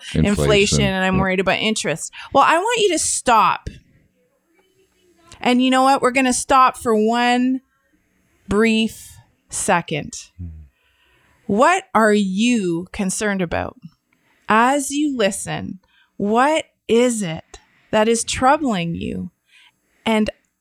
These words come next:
Speaker 1: can you bring that to the Lord?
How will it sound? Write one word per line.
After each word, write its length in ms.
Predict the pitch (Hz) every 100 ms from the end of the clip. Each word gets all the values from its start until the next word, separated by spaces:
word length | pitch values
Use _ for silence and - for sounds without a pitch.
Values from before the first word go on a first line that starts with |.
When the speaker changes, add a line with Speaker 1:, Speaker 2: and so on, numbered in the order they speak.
| _ _ - -
Speaker 1:
can 540 | - - 262 311 339 277
you 560 | 208 180 160 170 180 - _ _ -
bring 320 | 214 214 214
that 360 | 185 175 - - _ -
to 120 | 220
the 160 | 185 180
Lord? 480 | 175 165 185 196